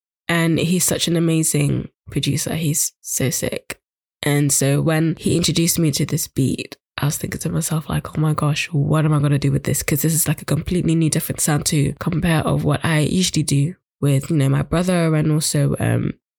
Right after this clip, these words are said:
you know, what I write in general. But yeah, I wrote the song myself. I sent it to him.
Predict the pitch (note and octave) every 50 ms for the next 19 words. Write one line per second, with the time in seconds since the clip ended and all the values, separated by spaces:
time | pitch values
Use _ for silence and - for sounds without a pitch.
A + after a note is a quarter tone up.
0 | _ - - E3+ F3 D3+ B2 - - - D#3+ F3 D#3 D3 D3+ C#3+ - D3 C#3 -
1 | - _ - - - E3 D3+ E3 D#3 D3 C#3+ C#3 - - - _ _ - F3 C3+
2 | D#3 G#3+ G#3+ - E3 F#3 F#3+ G#3+ G#3 - - G3+ - - - G3 F#3+ F#3+ F#3+ F3+
3 | F3 F3+ - - F3 E3+ F3 F3+ - - F3+ F3+ - - F3 F#3 - - - -
4 | - - E3+ E3+ D3+ E3+ F3+ -